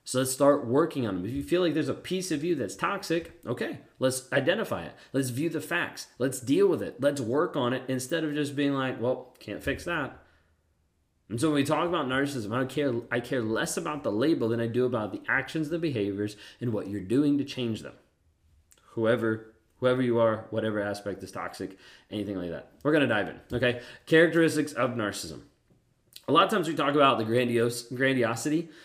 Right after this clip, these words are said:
like the sense of superiority and self-importance, like, "I am the best ever." A lot of times this comes with a giant aspect of entitlement.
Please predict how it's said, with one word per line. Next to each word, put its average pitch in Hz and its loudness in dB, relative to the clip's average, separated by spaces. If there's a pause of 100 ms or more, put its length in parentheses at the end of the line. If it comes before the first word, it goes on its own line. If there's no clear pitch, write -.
(140)
like 117 0
the 113 0
sense 135 0
of 117 0
superiority 123 4
and 104 -2
self-importance, 135 -2
like, 110 -2
"I 120 0
am 120 0
the 110 0
best 107 -4
ever." 87 -6 (720)
A 123 -2
lot 127 4
of 139 0
times 143 4
this 127 0
comes 131 0
with 123 0 (160)
a 113 0
giant 127 0
aspect 120 -4
of 95 -2
entitlement. 127 -4